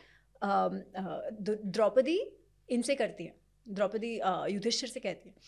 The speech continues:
और वो ये कहते हैं कि "कर्तव्य एतत् कर्म", जो आपको करना है वो तो आपको करना ही है।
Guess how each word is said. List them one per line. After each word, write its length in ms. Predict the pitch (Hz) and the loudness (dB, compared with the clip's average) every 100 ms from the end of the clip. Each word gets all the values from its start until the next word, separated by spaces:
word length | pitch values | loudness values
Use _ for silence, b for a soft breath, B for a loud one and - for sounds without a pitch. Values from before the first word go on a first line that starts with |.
| B B | B B
और 100 | 302 | 6
वो 60 | 415 | 8
ये 120 | 381 | 4
कहते 240 | 403 403 | 2 0
हैं 80 | 453 | 4
कि 140 | 508 523 | 2 4
"कर्तव्य 580 | 262 254 339 440 453 392 | 0 4 2 4 0 0
एतत् 260 | 370 349 | -2 0
कर्म", 220 | 285 233 | 2 2
जो 120 | 214 247 | 4 4
आपको 260 | 220 359 | 4 2
करना 320 | 339 214 233 | 4 4 4
है 100 | 330 | 4
वो 120 | 370 330 | 2 0
तो 120 | 381 | -2
आपको 200 | 381 427 | -2 -2
करना 280 | 262 226 277 | 0 0 -2
ही 180 | 370 | -2
है। 240 | 359 208 | -4 -6